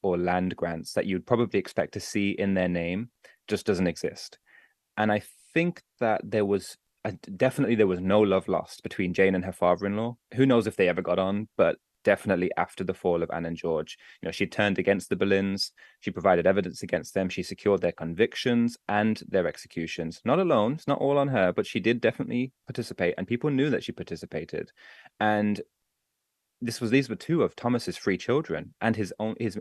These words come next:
his only male heir. I mean, could he be bitter? Of course he could be bitter. And when she <laughs> then asks him to raise her allowance, I just find that hilarious, because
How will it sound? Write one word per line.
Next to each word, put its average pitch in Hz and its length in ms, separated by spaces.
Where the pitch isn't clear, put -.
his - 220
only 120 320
male 92 300
heir. 90 360
I - 20
mean, 113 160
could 127 160
he 120 160
be 101 240
bitter? 107 340
Of - 160
course 175 260
he 185 80
could - 140
be 82 100
bitter. - 380
And 104 380
when 117 160
she 143 160
<laughs> - 80
then 165 280
asks - 320
him 113 160
to 101 120
raise 107 280
her 95 140
allowance, 107 600
I 104 80
just - 160
find 92 220
that - 120
hilarious, 85 420
because 95 340